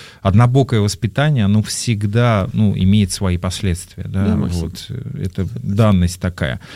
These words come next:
Speaker 1: А, м, да.
Speaker 2: Ещё есть что добавить. Действительно, у нас в системе образования с-, в начальной, в средней школе в основном в образовании задействованы женщины.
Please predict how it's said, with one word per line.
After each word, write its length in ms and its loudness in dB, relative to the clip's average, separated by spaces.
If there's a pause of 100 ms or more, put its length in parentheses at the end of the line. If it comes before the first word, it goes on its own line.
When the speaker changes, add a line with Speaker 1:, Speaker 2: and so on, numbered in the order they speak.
(240)
Speaker 1:
А, 440 4
м, 440 0 (1300)
да. 220 2 (560)
Speaker 2:
Ещё 320 2
есть 320 -2
что 220 -6
добавить. 460 -2
Действительно, 500 -2
у 40 0
нас 320 0
в 60 -12
системе 440 0
образования 760 0
с-, 160 -12
в 120 2
начальной, 520 0
в 60 -10
средней 420 0
школе 420 -6 (200)
в 60 -2
основном 400 2
в 40 2
образовании 720 0
задействованы 640 -2
женщины. 460 -6